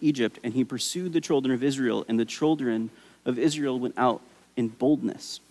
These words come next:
So the Egyptians pursued them, all the horses and chariots of Pharaoh, his horsemen and his army, and overtook them by camping by the seaside, or,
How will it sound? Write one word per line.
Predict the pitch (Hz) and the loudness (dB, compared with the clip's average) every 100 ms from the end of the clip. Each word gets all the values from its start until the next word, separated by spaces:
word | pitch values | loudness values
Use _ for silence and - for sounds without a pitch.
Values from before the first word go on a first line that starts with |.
| _ _ _ _ _ _ _ | _ _ _ _ _ _ _
So | - - | -4 2
the | 135 127 | 4 4
Egyptians | 117 165 - 156 | 4 2 2 0
pursued | - 127 - 214 139 | 0 -4 -2 -4 -2
them, | 104 117 - - - _ | -2 -2 -6 -20 -20 _
all | 143 175 | 4 6
the | 180 | 6
horses | 143 143 147 | 2 0 -2
and | 131 123 | -4 -2
chariots | 135 123 120 | 0 0 -2
of | 123 | -8
Pharaoh, | - 110 107 | -4 -2 -2
his | 110 117 | -2 -6
horsemen | - 160 180 - 123 - | -2 0 0 2 -2 0
and | 135 170 | 2 2
his | 165 143 | 2 0
army, | 143 156 113 104 113 - - - - | 2 2 2 0 -4 -12 -20 -8 -2
and | 131 | 2
overtook | 156 160 160 - 180 | 4 6 4 2 0
them | 135 113 | 2 2
by | 110 | 0
camping | - 156 151 131 | 0 -2 0 -2
by | 117 110 | 0 -2
the | 110 | -2
seaside, | - 160 160 - 85 - _ _ _ _ - | -4 -2 -4 -4 -6 -10 _ _ _ _ 0
or, | 120 | 0